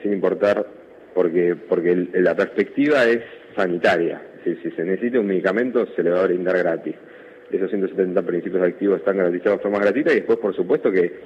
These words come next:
los medicamentos oncológicos y las enfermedades especiales, eh, siguen siendo gratuitos. Los que no lo eran, eran los de consumo,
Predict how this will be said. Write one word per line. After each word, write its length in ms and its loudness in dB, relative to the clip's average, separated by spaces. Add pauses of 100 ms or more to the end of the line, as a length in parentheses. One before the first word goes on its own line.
(280)
los 140 -4
medicamentos 640 0
oncológicos 1080 2
y 20 0
las 280 0
enfermedades 480 -2
especiales, 500 0 (480)
eh, 580 -2 (220)
siguen 340 2
siendo 220 4
gratuitos. 540 0 (420)
Los 220 2
que 160 -2
no 120 2
lo 120 4
eran, 280 2
eran 240 0
los 140 -2
de 100 0
consumo, 800 -2